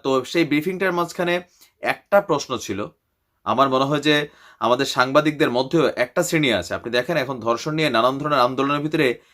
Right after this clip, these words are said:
একটা চক্র আছে যারা চাচ্ছে যে দেশের ভিতরে অস্থিতিশীল আরেকটা কাজ তৈরি করার জন্য, তারা পতিতালয় খোলার পক্ষে। তবে আমাদের, আহ, যে মাননীয় স্বরাষ্ট্রমন্ত্রী আছেন, তার অ্যান্সারে আমি খুব স্যাটিসফাইড হয়েছি, প্রশংসার দাবিদার রাখেন তিনি।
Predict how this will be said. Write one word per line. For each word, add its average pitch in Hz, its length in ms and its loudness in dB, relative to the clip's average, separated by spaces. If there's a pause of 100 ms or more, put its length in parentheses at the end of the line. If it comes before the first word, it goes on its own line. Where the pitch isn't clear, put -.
(140)
একটা 180 380 0
চক্র 156 380 0
আছে 131 180 0
যারা 127 200 4
চাচ্ছে 139 560 0 (320)
যে 131 120 0
দেশের 135 340 0
ভিতরে 170 240 -2
অস্থিতিশীল 165 760 -2
আরেকটা - 360 2
কাজ 131 200 2 (100)
তৈরি 117 180 0
করার 104 280 0
জন্য, 87 220 -10
তারা 139 440 6 (100)
পতিতালয় 185 520 -2
খোলার 156 340 2
পক্ষে। - 320 -10 (480)
তবে 165 260 4 (280)
আমাদের, 147 340 4 (180)
আহ, 123 260 6
যে 127 360 2
মাননীয় 120 300 -2
স্বরাষ্ট্রমন্ত্রী 156 640 0
আছেন, 151 260 0
তার 127 280 4
অ্যান্সারে 135 380 -2
আমি 139 100 -4
খুব 139 140 -10
স্যাটিসফাইড 165 460 2
হয়েছি, 131 320 2 (360)
প্রশংসার 151 500 0
দাবিদার 127 400 4
রাখেন 120 280 0
তিনি। 143 200 -2